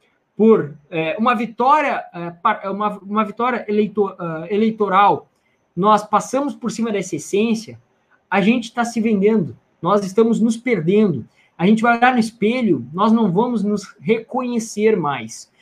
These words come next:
Então, acho que é muito importante nós termos essa firmeza nos nossos valores, custe o que custar. Mas desde que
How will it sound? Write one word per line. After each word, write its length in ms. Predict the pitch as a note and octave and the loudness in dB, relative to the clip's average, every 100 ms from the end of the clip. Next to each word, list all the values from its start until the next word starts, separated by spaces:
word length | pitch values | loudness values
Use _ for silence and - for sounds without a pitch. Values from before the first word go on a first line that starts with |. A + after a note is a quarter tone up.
| - - - | -20 -18 -2
Então, 240 | F3+ B3 | 4 6
acho 240 | B3+ B3+ - | 4 2 0
que 120 | B3+ | 4
é 40 | |
muito 540 | A#3 A3 C#4+ F4+ F4+ D4+ | 8 8 8 6 6 0
importante 720 | A#3+ G#3+ A3 G3+ A3 A3 A3 | 2 0 4 4 4 0 0
nós 260 | A3 A3 | 0 -2
termos 760 | _ A#3+ C#4 C4+ G3 - - _ _ _ _ _ | _ -4 -4 -2 -4 -6 -16 _ _ _ _ _
essa 280 | A3 A3 C4 | -6 -2 -2
firmeza 760 | - C#4 E4 C4 C4 D4+ C4+ C4+ | 0 2 2 2 0 0 -2 -4
nos 220 | C4 A3 | -2 0
nossos 540 | A3+ A#3+ C4+ C#4+ C4 | 0 2 -2 -4 -8
valores, 680 | C4 C#4+ A3 A3+ F#3 - - _ _ | -2 2 4 4 2 -4 -18 _ _
custe 560 | C4 C#4 D4 - D4+ D#4+ | 4 6 4 -2 -10 -10
o 100 | C4 | -10
que 140 | C4+ | -10
custar. 640 | - D#4+ - A#3 D#3 - _ _ _ - | -8 -8 -4 -2 -2 -4 _ _ _ -2
Mas 340 | C4+ F#4+ C#4+ | 2 2 2
desde 380 | D4+ F4+ C4 A#3 | 0 0 -2 -8
que 360 | - F#3+ C3+ | -4 -4 -4